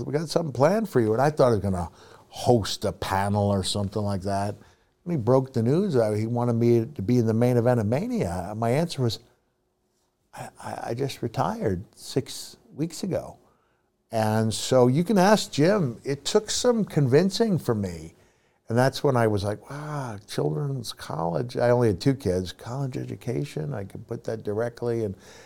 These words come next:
and so I'm glad I did get a nice payoff from it. But, uh, in a perfect world,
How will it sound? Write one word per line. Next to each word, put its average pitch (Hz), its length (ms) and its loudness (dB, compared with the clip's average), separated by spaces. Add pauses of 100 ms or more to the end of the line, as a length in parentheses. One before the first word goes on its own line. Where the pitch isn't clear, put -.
(180)
and 117 280 4
so 131 300 6
I'm 151 360 2
glad 190 380 0
I 131 120 6
did 156 240 0
get 147 160 4
a 120 60 4
nice 113 220 2
payoff 143 500 2
from 95 220 -6
it. 104 140 -8 (120)
But, 107 380 0
uh, 101 600 0
in 117 80 0
a - 20 -2
perfect 123 440 2
world, 127 480 6